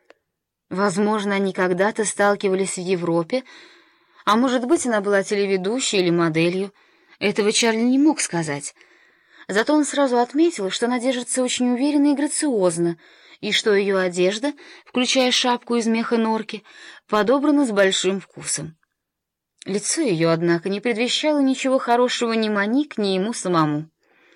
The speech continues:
«Где ты была?» требовательно спросила молодая женщина у Моник. «Я велела тебе ждать меня в ресторане в двенадцать часов». В ее голосе зазвучал металл,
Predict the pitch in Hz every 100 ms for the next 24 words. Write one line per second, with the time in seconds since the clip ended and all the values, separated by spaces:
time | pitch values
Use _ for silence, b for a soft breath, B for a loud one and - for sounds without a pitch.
0 | b b b b b b - 220 269 294
1 | 269 240 151 160 _ _ _ _ _ 202
2 | 220 208 202 202 196 - 202 196 214 190
3 | 190 185 185 185 208 202 202 190 185 180
4 | 156 160 _ b b b b b 196 220
5 | 240 254 233 226 233 220 190 196 196 208
6 | - 233 302 311 196 208 226 269 294 -
7 | 311 - 151 156 _ _ _ _ _ _
8 | _ _ _ _ _ _ _ - 214 220
9 | 214 240 226 220 214 214 226 240 226 233
10 | 262 190 170 170